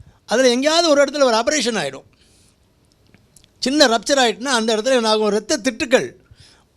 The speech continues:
உள்ள ஓடிக்கிட்டு இருக்க ரத்தம், எவ்வளவு திட்டுக்கள் வேணாலும் அது வந்து அடைஞ்சிக்கலாம். உடனே அட்ராக்ட் பண்ணும்,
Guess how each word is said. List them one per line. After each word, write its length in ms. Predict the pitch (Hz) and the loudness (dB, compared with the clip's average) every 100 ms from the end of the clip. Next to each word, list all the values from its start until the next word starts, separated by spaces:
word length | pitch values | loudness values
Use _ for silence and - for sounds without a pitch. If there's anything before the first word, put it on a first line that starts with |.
| - | -6
உள்ள 180 | 220 285 | 2 4
ஓடிக்கிட்டு 160 | 254 302 | 6 4
இருக்க 280 | 302 269 247 | 0 -2 -2
ரத்தம், 400 | 226 226 104 - _ _ _ _ - | 0 -2 -4 -12 _ _ _ _ -6
எவ்வளவு 320 | 180 247 294 | -2 0 0
திட்டுக்கள் 340 | 269 269 285 269 | 0 2 2 2
வேணாலும் 280 | 262 285 254 | 0 0 0
அது 160 | 240 | 0
வந்து 120 | 220 202 | -2 -2
அடைஞ்சிக்கலாம். 440 | 226 214 156 139 _ _ - _ | -2 -4 -6 -8 _ _ -20 _
உடனே 460 | - 220 302 311 269 | -2 0 2 2 2
அட்ராக்ட் 580 | 226 208 208 294 277 - | 0 -4 0 0 0 -6
பண்ணும், 240 | 156 117 | -12 -12